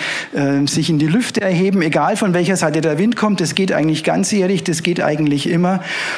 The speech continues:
Und dann gibt's so Gleitschirmflieger, die sind in der Lage, wirklich diesen Aufwind zu nutzen. Und die sind oft, ja, stundenlang dann über diesem Berg, über diesem Hügel in der Luft. Tolle Sache, oder?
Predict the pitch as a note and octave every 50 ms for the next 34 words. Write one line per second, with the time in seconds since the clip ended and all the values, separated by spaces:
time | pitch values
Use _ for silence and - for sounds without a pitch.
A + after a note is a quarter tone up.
0 | - - - D#3+ D#3 D#3+ D#3+ D#3+ D#3 - - - - - - - - C#3 D3 D#3+
1 | F3 G3 F3+ - - F#3+ F3 E3 D3+ C3+ D#3 C#3+ C#3 F3 F#3 - - G#3+ F#3+ F#3
2 | - F3+ F3 F#3+ F#3 F3+ E3+ E3 D#3+ F3 F#3 F3+ E3+ D#3+ D3+ C#3+ C#3+ C#3 D3 E3
3 | F#3+ - G3+ F#3 E3 F#3 F#3+ F3+ F#3 D3 - - D#3+ C3+ D#3 D#3 - D#3+ G#3+ A#3+
4 | G#3+ - G#3+ G3 - - - F#3 F3+ G3+ B3 A#3+ - - A#3 G#3+ F#3+ F3+ D#3+ F3
5 | E3+ F3 E3+ E3 - F#3 F3+ F3+ F3+ - D#3+ D#3+ - - - - - - - -
6 | - - - - C3+ C#3 C#3+ C3+ C3 B2+ B2 - - - - - - - - A3
7 | A#3 C4+ - F3+ D#3+ D3+ D3 D#3 E3 D3+ C#3+ C3+ C#3 C#3+ C#3+ C3+ C3+ - - -
8 | - - - - - G3+ G3+ G#3+ F#3+ F3 E3+ C#3+ D#3+ C#3+ C3 C3+ C3 C#3+ D3 F3
9 | E3+ D#3+ D#3 D#3+ D3 D3+ D3 B2+ C3 C#3+ C#3 D#3 E3 D3 C3+ C3+ C#3 C#3 B2+ A#2+
10 | A#2+ A2+ - - - - - - - - - - - - - - - - - -
11 | - - - - - - - - C3 C#3+ E3+ E3 - D4 A#3+ - D3 A#2+ G#2+ A#2+
12 | C#3+ G#3+ C#4